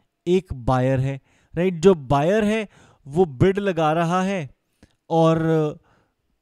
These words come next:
उसके जो कॉम्पिटिटर्स हैं वो उसको आउटबिड करने की कोशिश कर रहे हैं, राइट? तो there are multiple buyers who are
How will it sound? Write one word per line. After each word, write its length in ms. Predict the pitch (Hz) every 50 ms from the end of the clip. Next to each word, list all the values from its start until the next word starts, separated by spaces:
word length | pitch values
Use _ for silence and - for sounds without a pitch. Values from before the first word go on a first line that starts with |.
| _ _ _ _ _ _ _ _ _ _ _ _ _ _ _ _ _ -
उसके 300 | 185 - - - 202 196
जो 120 | 175 202
कॉम्पिटिटर्स 800 | 185 - - 185 180 185 190 185 233 - 233 226 196 240 226 202
हैं 180 | 208 233 233 214 - _ _ _ _ _ -
वो 180 | 160 190 208 214
उसको 220 | 202 - - 226
आउटबिड 760 | 196 - _ - 175 160 170 180 - 180 160 156 170 156 139
करने 360 | - - 143 127 135 139 143
की 140 | 135 147 151
कोशिश 380 | 139 160 170 - - 170 156 -
कर 160 | - 180 165
रहे 300 | 156 160 165 156 165 160
हैं, 180 | 160 160 151 - _ _ _ _ _ _ -
राइट? 280 | 165 185 214 220 - _ _ _ _ -
तो 80 | 190 196
there 260 | 175 160 190 202 220
are 120 | 226 220 190 180
multiple 580 | 175 175 196 196 - - 240 196 240 240 240 214 160 135
buyers 480 | 143 135 135 147 175 214 233 220 - - _ _ _ _ _ _ _ - -
who 120 | 190 202
are 120 | 214 208